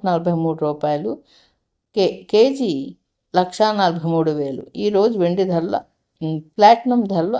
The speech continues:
ఐఎన్ఆర్ ఒక గ్రాము మూడు వేల తొమ్మిది వందల డెబ్బై ఎనిమిది రూపాయలు, పది గ్రాములు ముప్పై తొమ్మిది వేల ఏడు వందల ఎనభై రూపాయలు,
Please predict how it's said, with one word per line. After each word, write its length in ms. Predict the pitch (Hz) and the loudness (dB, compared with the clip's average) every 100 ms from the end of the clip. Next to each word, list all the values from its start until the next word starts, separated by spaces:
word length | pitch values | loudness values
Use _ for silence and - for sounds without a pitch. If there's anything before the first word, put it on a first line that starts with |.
| - | -2
ఐఎన్ఆర్ 460 | 170 165 156 180 - | -2 -2 0 -2 0
ఒక 160 | 170 175 | -4 -4
గ్రాము 440 | 180 165 156 208 | 0 0 0 -4
మూడు 300 | 220 190 226 | -4 -2 0
వేల 280 | 226 175 185 | 2 2 2
తొమ్మిది 360 | 233 196 202 233 | -2 -4 -4 -2
వందల 360 | 214 165 202 | -2 -2 -4
డెబ్బై 360 | 247 185 180 175 | -2 -4 -2 -4
ఎనిమిది 340 | 156 147 151 - | -4 -8 -10 -4
రూపాయలు, 480 | 151 151 147 101 - _ _ _ _ _ _ _ _ _ _ _ _ _ | -2 0 -2 -6 -10 _ _ _ _ _ _ _ _ _ _ _ _ _
పది 200 | 220 226 | 4 4
గ్రాములు 440 | 220 190 175 175 247 | 4 4 4 2 0
ముప్పై 320 | 247 - 254 | 0 2 2
తొమ్మిది 420 | 254 220 226 214 | 2 0 0 0
వేల 300 | 165 147 131 | 2 2 2
ఏడు 320 | 220 254 247 269 | 0 4 4 4
వందల 240 | 262 254 | 0 -2
ఎనభై 320 | 202 185 190 | -2 -4 -4
రూపాయలు, 520 | 170 156 - 123 90 | -4 -4 -4 -6 -6